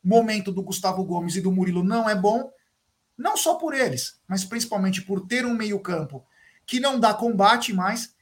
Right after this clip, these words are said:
e a gente sempre avisou aqui, que no, aqui no canal que no futebol quem ganha,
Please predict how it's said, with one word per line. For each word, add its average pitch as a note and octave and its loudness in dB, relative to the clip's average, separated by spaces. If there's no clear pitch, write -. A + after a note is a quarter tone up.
e G#3 -2
a - 4
gente A#3 0
sempre C4 -2
avisou A3 0
aqui, G#3 -6
que G#3 -6
no, G#3+ -4
aqui F#3+ -4
no G#3 -4
canal G3 2
que G#3 -6
no G#3 -2
futebol G3+ 0
quem A#3+ 0
ganha, F#3 0